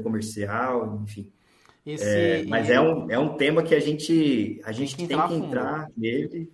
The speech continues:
Speaker 1: e, e, e ajudar, e isso aumenta a eficiência operacional da, da organização.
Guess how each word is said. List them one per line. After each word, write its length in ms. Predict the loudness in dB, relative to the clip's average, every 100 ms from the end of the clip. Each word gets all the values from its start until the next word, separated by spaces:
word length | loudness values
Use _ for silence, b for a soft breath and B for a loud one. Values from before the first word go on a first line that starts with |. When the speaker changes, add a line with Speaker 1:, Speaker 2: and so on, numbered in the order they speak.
| _
Speaker 1:
e, 1040 | -6 2 2 2 2 4 6 6 6 0 -6 _ _ _ _ -2
e, 60 | 4
e 40 |
ajudar, 680 | 4 4 2 2 2 2 0
e 160 | 0
isso 200 | 0 -2
aumenta 360 | -2 -2 -2 -2
a 40 |
eficiência 480 | -6 -6 -8 -8 -8
operacional 520 | -8 -8 -8 -10 -8
da, 220 | -6 -6 -6
da 100 | -6
organização. 680 | -8 -10 -10 -12 -14 -14